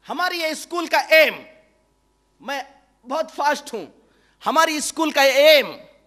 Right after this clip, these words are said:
क्या है, ये मकसद क्या है? फिर से मैं बीच में एक जुमला कह देता हूं। जब हजरत ने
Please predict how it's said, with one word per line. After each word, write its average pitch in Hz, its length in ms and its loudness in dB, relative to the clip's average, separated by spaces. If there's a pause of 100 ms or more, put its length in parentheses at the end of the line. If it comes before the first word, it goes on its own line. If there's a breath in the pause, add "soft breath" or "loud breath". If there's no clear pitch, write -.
(300)
क्या 381 180 4
है, 185 360 -2
ये 269 80 -2
मकसद 285 500 -6
क्या 240 180 -4
है? 123 200 -10 (1300)
फिर 403 220 0
से 302 200 -4 (840)
मैं 254 460 -6 (100)
बीच 302 240 -8
में 311 120 -4
एक 262 100 -6
जुमला 269 280 -4
कह 240 180 -8
देता 247 240 -2
हूं। 202 200 -4 (800)
जब 294 220 0 (220)
हजरत 254 400 -8
ने 254 120 -6